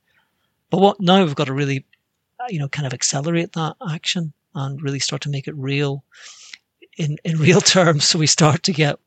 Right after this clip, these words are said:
projects going, having shown that it's feasible. So, yeah, I think it's, it's been, it's been really helpful. And, and other innovation districts are, are contacting me, contacting us, saying,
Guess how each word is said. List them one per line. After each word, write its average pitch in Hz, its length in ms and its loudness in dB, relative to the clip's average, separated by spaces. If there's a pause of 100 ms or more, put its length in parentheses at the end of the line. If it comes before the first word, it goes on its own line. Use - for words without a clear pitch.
(180)
projects 151 440 -2
going, 147 500 -4 (140)
having 143 280 -6
shown 143 360 0
that 131 100 -8
it's - 140 -8
feasible. 139 540 -6
So, 139 280 -4 (560)
yeah, 190 320 2
I 143 80 -4
think 147 220 -2
it's, - 240 -4
it's - 180 -4
been, 151 360 -2 (540)
it's - 100 -6
been 147 160 -4
really 143 200 -2
helpful. 160 360 0
And, 156 120 0
and 156 220 -4
other 156 380 2 (140)
innovation 156 480 0
districts 160 420 -2
are, 151 240 0 (760)
are 143 80 0
contacting 151 720 0
me, 170 320 -2 (520)
contacting 151 520 -2
us, 135 160 -2
saying, 139 360 -2